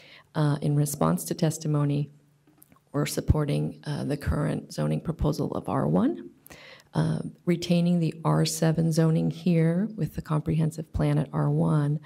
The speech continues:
would require the property owner in the future to apply for a quasi-judicial review,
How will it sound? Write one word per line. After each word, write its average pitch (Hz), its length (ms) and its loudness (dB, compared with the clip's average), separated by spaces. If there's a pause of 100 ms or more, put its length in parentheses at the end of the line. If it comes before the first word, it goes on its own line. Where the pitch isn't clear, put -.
(360)
would 160 140 2
require 151 460 0
the 156 160 0
property 175 560 0
owner 156 240 2
in 156 100 0
the 170 60 0
future 247 460 0
to 156 160 -8
apply 151 380 -2
for 160 220 -2
a - 60 -2
quasi-judicial 156 800 -2
review, 160 540 2